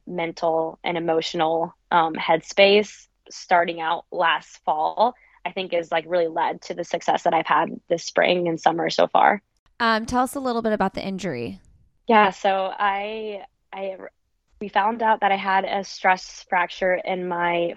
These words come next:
Speaker 1: femoral neck in my right hi-, so basically my right hip, um, which is a, like, a pretty bad injury. And, um, and basically, you know, like, with stress fractures, like, the,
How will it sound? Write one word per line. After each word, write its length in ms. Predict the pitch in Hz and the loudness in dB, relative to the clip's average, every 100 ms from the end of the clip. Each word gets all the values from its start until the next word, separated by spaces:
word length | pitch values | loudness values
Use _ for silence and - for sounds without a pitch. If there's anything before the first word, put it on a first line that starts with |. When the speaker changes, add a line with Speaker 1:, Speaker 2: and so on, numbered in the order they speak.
| - | -4
Speaker 1:
femoral 460 | 190 185 175 180 196 | -2 2 6 6 6
neck 480 | 180 160 - - - _ - | 4 4 2 0 -20 _ -6
in 180 | 180 180 | -2 0
my 400 | 170 170 170 - | 2 2 0 2
right 280 | - 180 202 | 6 6 6
hi-, 60 | - | -2
so 140 | - | 2
basically 300 | 185 220 208 | 4 4 2
my 80 | 180 | -2
right 280 | 170 175 - | 0 -2 -2
hip, 220 | 170 226 _ _ - - _ _ | -2 -4 _ _ -20 -20 _ _
um, 640 | - 190 185 175 175 170 156 _ | -8 -4 -2 -4 -6 -10 -18 _
which 180 | 196 196 | -10 -8
is 120 | 208 | -10
a, 60 | 233 _ | -12 _
like, 160 | - 226 | -8 -4
a 60 | 220 | -4
pretty 320 | - 247 262 | -2 -2 -2
bad 460 | 202 180 170 180 | 2 4 6 4
injury. 540 | - 170 175 226 277 226 | 2 -4 -4 -4 -2 0
And, 300 | 175 175 175 _ _ _ _ | -2 -4 -10 _ _ _ _
um, 400 | 196 185 175 175 - _ _ _ _ _ _ - | 0 2 2 -2 -14 _ _ _ _ _ _ -2
and 300 | 190 190 185 | 0 2 4
basically, 520 | 214 226 214 196 - | 2 2 2 0 -2
you 160 | 113 | -2
know, 160 | 175 165 | 0 0
like, 200 | 180 - | -2 -2
with 120 | 190 180 | -2 2
stress 240 | 190 175 | 4 4
fractures, 520 | - 156 - 170 165 | 4 2 2 -2 0
like, 140 | 170 - _ - | -4 -6 _ -2
the, 440 | 175 165 165 - | 0 0 -2 -4